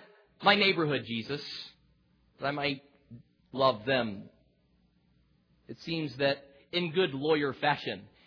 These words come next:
he's attempting to find a loophole in the law, right? "Yeah, it says love your neighbor yourself, but who's really my neighbor, Jesus? I mean, maybe I'm still okay here. Maybe there's a legal loophole."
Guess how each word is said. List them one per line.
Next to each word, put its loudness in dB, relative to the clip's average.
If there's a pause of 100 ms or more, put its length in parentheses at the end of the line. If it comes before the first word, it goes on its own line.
(140)
he's -4
attempting -2
to -6
find 2
a 0
loophole 0
in -4
the -2
law, 2
right? 6 (400)
"Yeah, 12
it 6
says 8
love 10
your 2
neighbor 6
yourself, 6
but 2
who's 8
really 8
my 10
neighbor, 6
Jesus? 0 (220)
I 2
mean, 4
maybe 6
I'm 10
still 8
okay 8
here. -2 (4000)
Maybe -4
there's -4
a -4
legal -6
loophole." -8